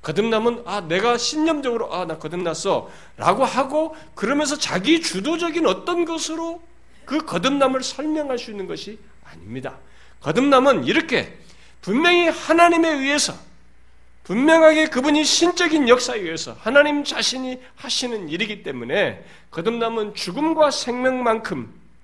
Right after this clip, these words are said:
이 차이만큼 분명히 달라요.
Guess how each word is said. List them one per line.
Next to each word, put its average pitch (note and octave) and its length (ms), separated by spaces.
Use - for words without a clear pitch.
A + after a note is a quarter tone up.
이 B3 240
차이만큼 A#2 840
분명히 A#2+ 520
달라요. - 380